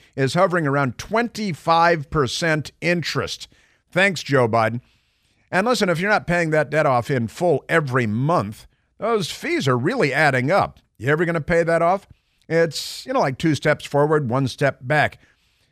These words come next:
You simply cannot let this continue to happen, which is why you need to look at your spending, your finances, your debt. Better yet,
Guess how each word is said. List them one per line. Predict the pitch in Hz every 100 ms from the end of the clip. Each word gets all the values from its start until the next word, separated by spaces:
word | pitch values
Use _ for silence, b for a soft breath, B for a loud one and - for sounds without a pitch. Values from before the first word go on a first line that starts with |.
| _
You | 160 165
simply | - 269 190 135
cannot | - 180 160 156 139
let | 156 -
this | 143 -
continue | 120 107 147 139 113
to | 101
happen, | 117 110 104 131
which | 220 277
is | 175
why | 175 208
you | 208 151 294
need | 247 143
to | 117
look | 123 131
at | 135 120
your | 110
spending, | - - 113 113 160
your | 190 107
finances, | - 123 113 113 127 - 180 104
your | 113
debt. | 98 110 110 143 117
Better | 101 135 127
yet, | 117 160 214 147